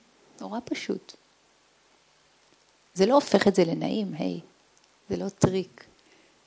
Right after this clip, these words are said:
להפוך את הנעים, את הלא נעים לנעים. זה הרבה יותר מעניין מזה.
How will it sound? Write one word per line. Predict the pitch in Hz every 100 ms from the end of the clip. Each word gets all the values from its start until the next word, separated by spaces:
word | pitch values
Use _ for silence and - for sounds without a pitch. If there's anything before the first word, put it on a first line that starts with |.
| _
להפוך | 175 160 - 185 190
את | -
הנעים, | 165 180 208 180 170 170 -
את | -
הלא | 175 185
נעים | 185 190 170
לנעים. | 160 156 - 156 156 - - - - - - - - - - _ _ - - - - - -
זה | - 160
הרבה | 170 240
יותר | 247 247
מעניין | 226 190 175 165 165 170
מזה. | 160 151